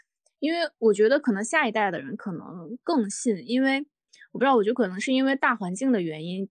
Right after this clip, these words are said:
就是这种不确定性，还有这种，呃，recession。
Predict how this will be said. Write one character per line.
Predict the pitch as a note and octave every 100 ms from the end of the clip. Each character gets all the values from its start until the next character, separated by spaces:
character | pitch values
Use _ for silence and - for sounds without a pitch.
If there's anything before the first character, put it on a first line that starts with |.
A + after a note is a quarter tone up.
| _ _
就 | -
是 | G#3
这 | G3 G3
种 | E3
不 | E3+ F#3
确 | B3+
定 | A3+ G#3+
性， | G#3 A3+ F#3+
还 | F#3+
有 | F#3
这 | F3 F#3+
种， | D#3+ G#2 D#2+ - _ -
呃， | E3+ C#3+
recession。 | F#3 G#3+ G#3 A#3 G3